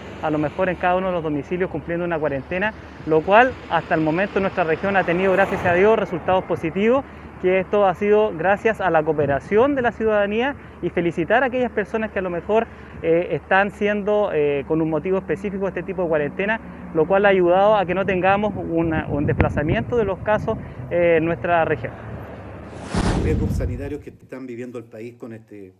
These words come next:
Speaker 2: famoso coronavirus, en la región de Aysén adquiere una dimensión particular. Y yo creo que en este contexto compartimos todas las prevenciones que se hagan a objeto de minimizar, eliminar hasta hasta donde sea posible cualquier amenaza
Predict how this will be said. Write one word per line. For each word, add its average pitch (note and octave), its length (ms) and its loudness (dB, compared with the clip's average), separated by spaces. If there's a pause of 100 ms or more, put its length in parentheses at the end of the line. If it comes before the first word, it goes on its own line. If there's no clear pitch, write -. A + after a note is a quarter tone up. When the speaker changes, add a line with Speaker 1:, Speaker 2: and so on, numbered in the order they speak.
(140)
Speaker 2:
famoso A#2+ 400 -16
coronavirus, A2+ 680 -14 (600)
en B2+ 140 -12
la B2+ 60 -12
región D#3 240 -8
de D#3+ 60 -6
Aysén D#3+ 200 -10
adquiere D3+ 300 -10
una C#3+ 160 -8
dimensión B2+ 400 -10
particular. A2+ 500 -16 (540)
Y A2+ 80 -20
yo B2 120 -12
creo C#3+ 160 -6
que C3+ 60 -6
en C#3+ 60 -6
este D#3+ 180 -10
contexto E3 480 -12
compartimos C#3+ 800 -14 (360)
todas E3+ 260 -4
las E3+ 80 -8
prevenciones C#3+ 640 -10
que C#3 100 -16
se B2+ 180 -16
hagan C3+ 300 -14
a B2 60 -16
objeto C3+ 340 -10
de A#2+ 300 -10
minimizar, C3+ 760 -10 (840)
eliminar D3 480 -4
hasta B2+ 160 -16 (320)
hasta C3+ 140 -10
donde C#3+ 320 -8
sea C3+ 200 -10
posible D#3 460 -8
cualquier C3 380 -10
amenaza F#3+ 600 -12